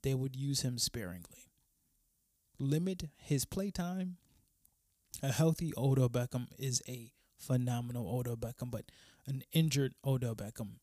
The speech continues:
is useless, as with all things. But limit his play time. Use what you can out of him. Then get rid of him. Kick him to the curb. I would not give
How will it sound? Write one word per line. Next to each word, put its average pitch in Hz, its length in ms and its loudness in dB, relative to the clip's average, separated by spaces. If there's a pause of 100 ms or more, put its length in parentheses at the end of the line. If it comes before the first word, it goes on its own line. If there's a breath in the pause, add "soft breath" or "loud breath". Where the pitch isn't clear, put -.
is 127 320 0 (840)
useless, - 480 0 (1700)
as 127 160 -2
with 120 140 -4
all 98 120 -6
things. - 360 -16 (1120 soft breath)
But 123 220 0
limit 135 420 -2
his 135 140 -2
play 117 200 -4
time. 117 360 -6 (1500)
Use 139 360 2
what 131 160 2
you 123 60 -2
can 127 240 2
out 117 140 0
of 117 80 -4
him. 117 180 -2 (580)
Then 156 100 0
get 165 120 4
rid 127 140 4
of 117 100 -6
him. 95 100 -8 (1120)
Kick 156 160 2
him 139 60 0
to 120 80 -6
the - 100 -6
curb. - 180 -10 (2250)
I 151 60 6
would 139 240 8
not 139 320 -2
give 131 220 2